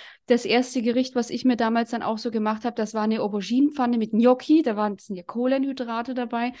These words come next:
Und hab da mir dann, ich weiß noch, ich hab mich auf den Balkon gesetzt und hab mir überlegt, wie ist denn das jetzt, wenn du mal langsam isst? Wenn du nicht isst, während du T V schaust, wenn du mal a-, darauf achtest, was sagt denn so dein Körper eigentlich?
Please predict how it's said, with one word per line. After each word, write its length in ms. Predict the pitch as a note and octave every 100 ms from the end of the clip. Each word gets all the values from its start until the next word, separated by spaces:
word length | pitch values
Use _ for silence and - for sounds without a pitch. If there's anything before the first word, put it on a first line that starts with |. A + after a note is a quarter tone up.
| - - - _ _
Und 220 | - A#3
hab 180 | A#3 A3
da 140 | A#3 A#3
mir 120 | B3+
dann, 140 | B3
ich 100 | A3
weiß 140 | A#3 A#3+
noch, 100 | B3+
ich 60 |
hab 80 | A#3
mich 120 | A3+
auf 60 | A3
den 120 | A3+
Balkon 360 | G3+ F#3+ B3 C4+
gesetzt 380 | C4+ C#4 C#4 B3+
und 120 | A3+
hab 100 | A3
mir 100 | A3
überlegt, 380 | G3+ G3+ A3 A3
wie 100 | -
ist 200 | B3+ -
denn 80 | B3+
das 100 | B3
jetzt, 220 | A#3+ -
wenn 100 | F3+
du 60 |
mal 200 | F#3 F#3
langsam 640 | F#3 G3+ A#3 C4 C4 A3+ G#3+
isst? 440 | F#3+ G#3 - - _ _ _ _
Wenn 100 | G3+
du 80 | G#3
nicht 180 | A3+ A3+
isst, 220 | A3 A3
während 220 | G#3 G3+
du 60 | F#3+
T 120 | G3+
V 260 | F3+ A3 A3+
schaust, 380 | A#3 A3 A3
wenn 100 | G#3+
du 60 | F#3+
mal 160 | F#3 -
a-, 140 | -
darauf 320 | - F#3 F#3
achtest, 360 | - G3 G#3+ G#3+
was 160 | G3+ G3
sagt 320 | G3 F#3+ -
denn 100 | A3
so 140 | G3
dein 240 | F#3+ F3 E3+
Körper 420 | - G3+ A3+ C4+
eigentlich? 560 | B3 B3 B3+ B3+ D4